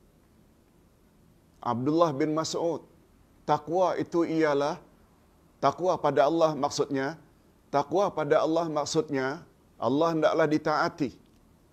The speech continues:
Buat suruhannya, jauhi larangannya. Jangan dia dimaksiati.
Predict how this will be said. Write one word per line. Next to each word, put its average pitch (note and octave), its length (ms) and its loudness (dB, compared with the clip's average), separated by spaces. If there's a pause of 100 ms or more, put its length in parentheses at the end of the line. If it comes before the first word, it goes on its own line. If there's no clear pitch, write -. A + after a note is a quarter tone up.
(120)
Buat D3 480 0
suruhannya, D3+ 720 0
jauhi C#3+ 400 4
larangannya. C3+ 640 -2 (240)
Jangan D3 320 0
dia D3+ 240 0
dimaksiati. B2 840 -4